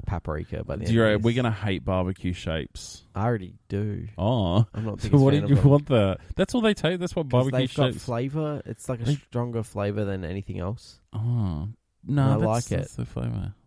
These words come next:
Speaker 2: That's what it is. It's
Speaker 1: I like
Speaker 2: paprika.
Speaker 1: it, but
Speaker 2: Smoked
Speaker 1: Mm,
Speaker 2: paprika.
Speaker 1: it's
Speaker 2: Yeah.
Speaker 1: different.
Speaker 2: Anyway, so how are you feeling now?
Speaker 1: So, yeah, that's what I wanted to get to. Um, I'm feeling so fucking hungry.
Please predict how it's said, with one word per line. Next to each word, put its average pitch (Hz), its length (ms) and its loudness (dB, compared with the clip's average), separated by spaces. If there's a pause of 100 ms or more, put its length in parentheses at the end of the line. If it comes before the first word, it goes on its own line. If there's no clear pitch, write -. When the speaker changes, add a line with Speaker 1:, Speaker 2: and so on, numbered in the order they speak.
Speaker 2:
That's - 180 -10
what 170 160 2
it 113 100 -2
is. 127 220 -4
It's 98 180 -6
Speaker 1:
I 175 100 0
like 208 320 2
Speaker 2:
paprika. - 180 -2
Speaker 1:
it, - 400 -12
but 156 160 -2 (600)
Speaker 2:
Smoked - 680 0 (120)
Speaker 1:
Mm, 123 100 -6
Speaker 2:
paprika. - 440 -6 (180)
Speaker 1:
it's - 140 -16
Speaker 2:
Yeah. - 120 -4
Speaker 1:
different. - 300 -6
Speaker 2:
Anyway, 90 220 -2 (180)
so - 100 0
how 127 120 4
are 143 80 4
you 120 100 2
feeling 104 460 0
now? 78 140 -8
Speaker 1:
So, - 140 -6
yeah, 165 180 6
that's 151 200 0
what 165 80 0
I 160 60 0
wanted 151 180 0
to 113 60 -8
get 120 220 -2
to. 104 340 -2
Um, 110 500 -4 (760)
I'm 160 180 0
feeling 208 580 2 (200)
so 127 500 2 (240)
fucking 127 380 -2
hungry. 110 600 -2